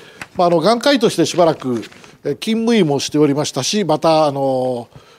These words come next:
えー、開業もしておったんですけども、まあ、たまたま父が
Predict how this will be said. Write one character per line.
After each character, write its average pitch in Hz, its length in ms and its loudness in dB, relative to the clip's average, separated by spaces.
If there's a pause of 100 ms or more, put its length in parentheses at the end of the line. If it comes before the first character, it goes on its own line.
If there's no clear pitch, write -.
(120)
え 120 280 -10
ー、 - 40 -14
開 214 180 2
業 214 180 4
も 202 440 0
し - 120 -10
て 185 80 4
お 175 60 0
っ - 20 -18
た 131 160 -4
ん 110 40 -8
で 107 60 -10
す - 80 -12
け 143 80 -4
ど 160 80 -4
も、 151 220 0 (360)
ま 196 100 0
あ、 - 20 -4
た 185 100 0
ま 202 100 2
た 196 120 0
ま 202 160 4
父 - 260 -4
が 151 320 0